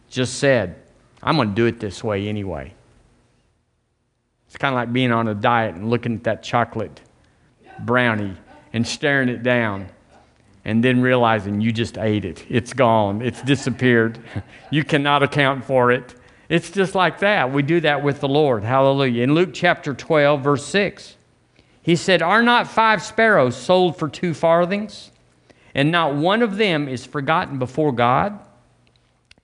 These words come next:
But even the very hairs of your head are all numbered. Fear not, therefore, ye are of more value than many sparrows." I'm feeling special again. I'm feeling worthy again.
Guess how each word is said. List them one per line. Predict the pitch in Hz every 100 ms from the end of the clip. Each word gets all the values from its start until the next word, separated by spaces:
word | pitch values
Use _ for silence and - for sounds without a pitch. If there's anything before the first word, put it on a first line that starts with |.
| _ _ -
But | 117 139 -
even | 170 226 220 247
the | 160
very | 123 175 202 190
hairs | 170 202 208 202
of | 160 123
your | 160 143
head | 180 185 127
are | 123 131
all | 147 156
numbered. | 160 170 175 - 73 - _ _ _ _ _
Fear | _ - 185 208 214
not, | 220 226 -
therefore, | 131 110 - 117 110 113
ye | 113 156 170 185
are | 135 131 120
of | 117 110
more | 123 143 156
value | 147 151 123 107 101 98 - _ _
than | 107 107 101 107
many | 120 127
sparrows." | 117 - 123 104 92 85 - - - _ _ _ _ _ _ _ _ -
I'm | 143
feeling | - 190 175
special | - 196 202 - 127
again. | 104 101 95 90 - _ _ _ _ _ _ _ - -
I'm | 127 143
feeling | - 180 170 143
worthy | 139 196 208 143 113
again. | 104 107 95 85